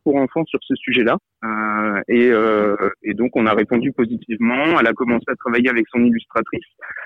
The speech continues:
Donc, ce sera à la fois un moyen de présenter, euh, l'avancée du livre, le projet aux gens qui seront présents, et puis aussi de faire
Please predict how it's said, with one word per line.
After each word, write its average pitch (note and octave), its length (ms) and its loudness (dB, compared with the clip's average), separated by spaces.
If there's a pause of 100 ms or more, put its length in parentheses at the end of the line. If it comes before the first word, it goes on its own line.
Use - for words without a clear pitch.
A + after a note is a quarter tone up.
(100)
Donc, B2 180 2
ce C3+ 80 2
sera C3+ 200 0
à B2+ 40 4
la B2 120 2
fois D3 440 2
un B2 60 2
moyen C3 300 4
de C3 60 2
présenter, C#3 680 2
euh, A2 340 4
l'avancée B2+ 460 0
du A#2+ 200 -12
livre, C3 300 -2 (380)
le C3+ 180 2
projet D3 420 2
aux C3 140 4
gens B2+ 140 2
qui - 220 -8
seront A2+ 140 -2
présents, B2+ 560 0
et A2+ 140 2
puis C#3 260 -2
aussi C3+ 280 -2
de A2+ 420 2
faire B2 120 0